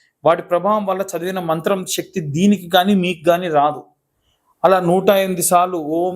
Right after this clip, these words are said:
నమ శివాయ మంత్రాన్ని రోజు పొద్దున కానీ సాయంత్రం వీలైతే రెండు పూటలు కానీ జపం చేయండి.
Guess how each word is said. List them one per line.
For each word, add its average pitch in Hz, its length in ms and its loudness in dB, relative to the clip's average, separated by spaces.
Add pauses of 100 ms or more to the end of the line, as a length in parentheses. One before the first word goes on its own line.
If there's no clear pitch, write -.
నమ 170 160 -2
శివాయ 160 420 0
మంత్రాన్ని 147 520 -2
రోజు 170 240 2
పొద్దున 170 340 0
కానీ 196 260 -2
సాయంత్రం 180 420 -4
వీలైతే 185 220 2
రెండు 190 160 0
పూటలు 214 260 0
కానీ 196 220 -4
జపం 170 280 -4
చేయండి. 139 300 -6